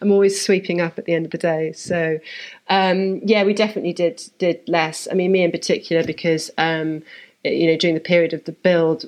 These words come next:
um, we had two children, um, and we moved to Whitstable. So, um, I did feel a bit,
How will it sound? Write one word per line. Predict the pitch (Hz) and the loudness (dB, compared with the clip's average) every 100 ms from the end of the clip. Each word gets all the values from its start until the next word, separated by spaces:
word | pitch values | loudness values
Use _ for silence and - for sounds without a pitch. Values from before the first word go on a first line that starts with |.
| - | -6
um, | 165 160 156 | -2 0 0
we | 156 | -2
had | 156 208 | -4 -4
two | - 170 | -4 -2
children, | 160 165 156 156 147 156 156 - | -2 0 0 0 0 -2 -8 -6
um, | 165 156 147 | 0 0 0
and | 165 156 156 - | 0 0 -2 -4
we | 160 | -2
moved | 160 156 151 | 0 0 -2
to | - | -2
Whitstable. | 160 - - 160 151 147 | 0 -2 -4 0 0 -2
So, | - 165 151 147 151 - - - _ | -2 0 2 2 -2 -6 -20 -20 _
um, | 160 151 151 | -2 0 -2
I | |
did | 165 175 | -2 -6
feel | - 175 160 | -2 0 0
a | |
bit, | 160 160 - | 2 0 0